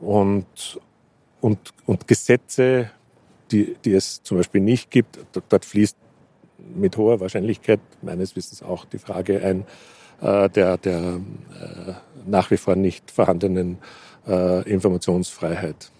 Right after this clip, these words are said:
gesetzlich. Weil, weil das spielt ja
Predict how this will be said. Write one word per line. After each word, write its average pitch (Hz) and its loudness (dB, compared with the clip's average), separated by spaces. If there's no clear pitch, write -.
gesetzlich. - -12
Weil, 101 0
weil 110 4
das 110 2
spielt 123 2
ja 117 2